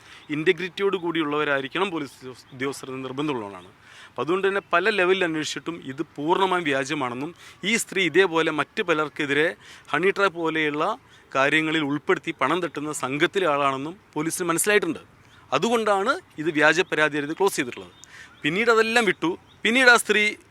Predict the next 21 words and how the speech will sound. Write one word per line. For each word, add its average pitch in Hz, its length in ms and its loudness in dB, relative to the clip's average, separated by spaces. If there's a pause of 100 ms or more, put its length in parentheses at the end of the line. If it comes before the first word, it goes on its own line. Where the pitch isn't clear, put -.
(140)
ഏഹ്, 175 320 -2
ഒരു 202 140 0
അഞ്ചോ 202 420 2
ആറോ 190 120 6
മാസത്തിന് 170 340 0
ശേഷം 165 200 -2
മറ്റൊരു 214 340 -4
പരാതിയുമായി 165 460 2
സ്റ്റേഷനിൽ 139 280 -6
കയറി 117 180 -8
വന്നു. 90 180 -12
അപ്പം - 800 -12
ഞാൻ 180 200 0
പി 170 140 2
ആർ 196 140 8
ഒ 202 60 8
വിളിച്ചു 175 240 2
പറഞ്ഞു, 151 300 -2 (1000)
"ഈ 185 100 -4
സ്ത്രീയെ 160 240 -2
സൂക്ഷിക്കണം, 120 560 -8